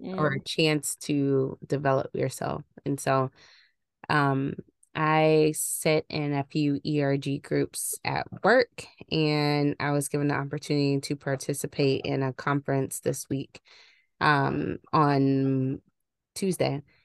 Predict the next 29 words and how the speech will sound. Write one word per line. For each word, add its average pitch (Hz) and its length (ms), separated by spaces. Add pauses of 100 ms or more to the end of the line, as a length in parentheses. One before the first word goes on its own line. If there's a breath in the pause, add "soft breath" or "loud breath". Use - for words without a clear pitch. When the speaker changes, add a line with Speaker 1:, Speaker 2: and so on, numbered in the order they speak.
(120)
Speaker 1:
And 165 400
it 214 100
was, 277 200 (260)
it 170 80
was 170 140
awesome. 139 680
And 147 200
so 143 560 (360)
I, 170 720 (420)
when 160 220
I 151 160 (100)
think 170 260
back 147 280
and 147 100
reflect 139 480
on 139 640 (760)
me 151 320
even 147 400
being 143 440
able 143 440
to 135 460
participate, 180 840
I 147 140
think 147 320
it 139 100
was 147 160
just 143 360
mainly 143 540
like, 131 320